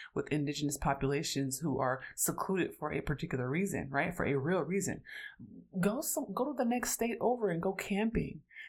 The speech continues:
Go somewhere quiet, away from electronics, away from whiteness, right? And I bring this up also connected to Arlene Geronimus's new book called Weathering.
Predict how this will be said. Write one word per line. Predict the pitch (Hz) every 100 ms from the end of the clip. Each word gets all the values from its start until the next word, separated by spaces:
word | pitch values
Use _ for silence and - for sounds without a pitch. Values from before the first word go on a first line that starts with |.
| -
Go | 214
somewhere | - 262 254 233
quiet, | - - 156 185 165 127
away | 143 160 180
from | 185
electronics, | 165 160 - - 156 160 143 - - - - -
away | 143 180 208
from | 208 202 180 180
whiteness, | 156 143 147 180 156 143 - - -
right? | 160 151
And | 170
I |
bring | 165 196
this | 208 202
up | 160 160
also | 165 170
connected | - 160 151 147
to | -
Arlene | 131 151 147 143 139
Geronimus's | 139 156 156 139 135 123
new | 123
book | 127 131
called | - 120 120
Weathering. | 131 135 135 - -